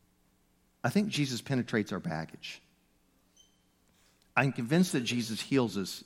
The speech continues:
inside out. I ponder sometimes if our inner healing isn't far more important than our outer healing. And I know it's hard to hear, you know, if you're going through cancer right now or some disease.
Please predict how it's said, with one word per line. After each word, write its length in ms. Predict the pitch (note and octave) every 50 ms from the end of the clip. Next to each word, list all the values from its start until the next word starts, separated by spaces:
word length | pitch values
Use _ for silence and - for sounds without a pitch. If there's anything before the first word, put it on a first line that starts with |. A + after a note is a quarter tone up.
| _ -
inside 420 | B2+ B2+ B2 - - A#2 G2 G2
out. 380 | F2+ E2+ D#2 D2 - - - - _ _ _ _ _ _ _ _ _ _ _ _ _ _ _ _ _ _ _ _ _ _ _ _ _ _ _ _ _ _ -
I 80 | B2+
ponder 400 | C#3 - - E3+ F#3 G3 G#3 F#3
sometimes 720 | D#3+ - - D#3+ D3 C#3+ - C#3 C#3 C#3 C#3 C#3 B2 - - - - - -
if 160 | - C3+ -
our 120 | C#3+ B2+ B2+
inner 240 | - D3+ D3 D3+ C3
healing 460 | - - D3 D3+ D3+ D3 C#3 B2+ A#2
isn't 300 | - B2 A#2 C3 A2+ -
far 260 | - C#3 C3 C3+ C#3
more 160 | C#3 C3+ C3
important 460 | B2 A#2+ - - - C#3+ C3+ B2+ C3
than 80 | C3 B2+
our 160 | B2+ B2+ - -
outer 300 | B2+ B2+ C3 C3+ B2+ A2
healing. 440 | - - G2+ F#2+ F#2 F2+ F2+ F2 - - _ _ _ _ _ _ _ _ _ _ _ _ _ _
And 140 | - A2+ A2
I 60 | G#2+
know 160 | A2 A#2+ A#2+ A2+
it's 100 | G#2 -
hard 240 | - A#2+ A2+ G#2+
to 60 | A2+ A2
hear, 260 | G2+ A#2+ A#2 A2+ A2+
you 80 | A2+
know, 300 | A2+ G#2+ G#2 G#2 G#2+ A2
if 180 | G#2 F#2+ - -
you're 140 | A2 G#2 G2
going 220 | G2 A2 G#2 G2+
through 160 | - - A2
cancer 360 | - - A#2 G#2+ G2+ - - -
right 180 | - F2 -
now 240 | - F#2+ F#2 F2 F2
or 140 | F2+ F2+ F2
some 220 | - - G2 G2
disease. 520 | G2 G2+ F#2+ - G2+ F#2+ F#2 F2+ - -